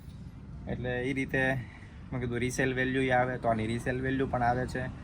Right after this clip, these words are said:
હવે આમાં છે ને બટન સ્ટાર્ટ આવે, બરોબર? બટન સ્ટાર્ટ, પછી આ બધી સિસ્ટમ આ રીતે, ઉપર સનરૂફ આવી જાય અને બીજું અહીંયા વેનિટી મિરર,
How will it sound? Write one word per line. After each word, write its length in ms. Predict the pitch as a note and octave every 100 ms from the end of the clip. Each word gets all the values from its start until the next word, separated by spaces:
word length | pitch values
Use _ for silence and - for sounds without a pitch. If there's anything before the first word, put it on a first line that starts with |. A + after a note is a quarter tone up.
| -
હવે 120 | B2+
આમાં 260 | C#3 E3+ F#3+
છે 140 | G#3+
ને 180 | F#3 C#3+
બટન 360 | C#3 D3 D#3+ C3+
સ્ટાર્ટ 360 | - C3 A2
આવે, 220 | A2+ B2 F#3+ - _ _ - -
બરોબર? 280 | C#3+ D3 B2 - - - _ -
બટન 260 | B2+ D3 D#3+
સ્ટાર્ટ, 380 | - D#3+ E3 - _ _ _ - _ -
પછી 180 | B2 B2
આ 60 |
બધી 220 | B2 B2
સિસ્ટમ 500 | B2+ C#3 - D#3+ D#3+ E3+ _ _ - - _ - -
આ 120 | C#3
રીતે, 320 | C#3+ C#3+ E3+ - - - - - -
ઉપર 340 | B2+ - C#3 B2
સનરૂફ 460 | D3+ D#3+ E3 D#3
આવી 180 | D#3+ D#3+
જાય 240 | D#3+ F3 - - - - - - - -
અને 300 | B2+ B2+ C3+ C#3 C#3+ D3 C#3+ - - - - - -
બીજું 720 | C3 C3 C#3+ D3 C#3+ D3 C#3+ - - - - - - -
અહીંયા 340 | C3 C3+ C3 B2+ B2+ B2 B2+ C3+ A#2+ - - - - - - - C3+
વેનિટી 380 | C3+ C#3+ D3
મિરર, 320 | D3 D3 E3